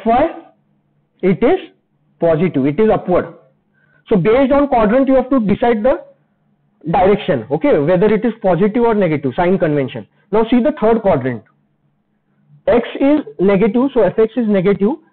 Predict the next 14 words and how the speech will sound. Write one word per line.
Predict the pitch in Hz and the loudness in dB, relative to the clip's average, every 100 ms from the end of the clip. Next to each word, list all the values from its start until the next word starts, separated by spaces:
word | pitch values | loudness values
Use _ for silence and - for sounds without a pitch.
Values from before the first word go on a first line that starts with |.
| - | -8
and | 185 180 | -2 0
Y | 156 185 | 0 2
is | 226 247 | 2 2
also | 226 202 277 339 _ | 2 2 -4 -4 _
negative, | 170 185 165 143 131 | -4 0 0 -2 -2
so | 202 | -2
F | 160 - | -2 -2
Y | 185 233 | 0 0
is | - _ - | -4 _ -10
negative. | 139 127 143 113 98 _ _ _ _ _ _ _ _ _ _ _ _ _ _ _ _ - | -6 -4 -4 -6 -16 _ _ _ _ _ _ _ _ _ _ _ _ _ _ _ _ -2
See | 240 | 0
the | 285 285 | 0 2
fourth | 233 254 | 0 0
quadrant, | - 233 196 262 | -2 0 2 0